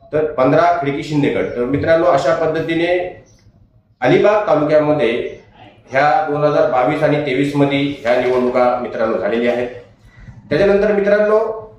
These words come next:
आता जर आपण विचार केला तर अलिबाग तालुक्यामध्ये मित्रांनो, आता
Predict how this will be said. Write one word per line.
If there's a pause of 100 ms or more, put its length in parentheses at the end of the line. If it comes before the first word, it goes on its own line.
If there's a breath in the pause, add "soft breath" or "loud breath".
आता
जर
आपण
विचार
केला (260)
तर
अलिबाग
तालुक्यामध्ये
मित्रांनो,
आता